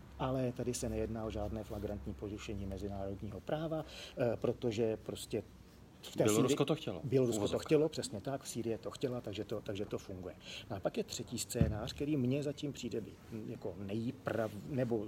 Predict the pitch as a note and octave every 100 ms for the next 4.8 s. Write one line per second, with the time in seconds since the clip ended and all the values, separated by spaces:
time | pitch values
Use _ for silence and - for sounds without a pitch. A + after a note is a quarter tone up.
0 | A#2+ C3 C3+ A#2 A#2 C3 - - B2 -
1 | A#2+ A2+ G2 - G2 D3 D#3 E3+ F3 -
2 | - - - C#3 C3+ C3 B2+ B2 B2 A#2
3 | C3 A2+ A#2 A2+ G#2 - G#2 G#2 G2 G2+
4 | - G#2 G2 G2 F#2 F#2 F#2 E2